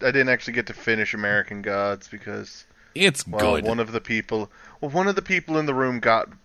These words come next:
Speaker 1: super, like, skeevy during, like, un-, like, they got super uncomfortable during the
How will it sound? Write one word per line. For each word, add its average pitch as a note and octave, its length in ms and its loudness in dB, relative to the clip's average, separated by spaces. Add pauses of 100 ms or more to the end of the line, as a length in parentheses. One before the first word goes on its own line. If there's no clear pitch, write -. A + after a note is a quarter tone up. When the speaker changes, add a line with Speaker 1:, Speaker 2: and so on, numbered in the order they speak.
(240)
Speaker 1:
super, A#2+ 920 -4 (180)
like, G#2 180 -6 (2000)
skeevy B2 800 -2
during, A2+ 460 2
like, G#2+ 180 0 (180)
un-, C3 220 2 (100)
like, C#3 180 2
they E3+ 100 4
got D#3+ 160 2
super G3+ 320 0
uncomfortable B2+ 880 -2 (480)
during B2+ 540 4
the A2 480 2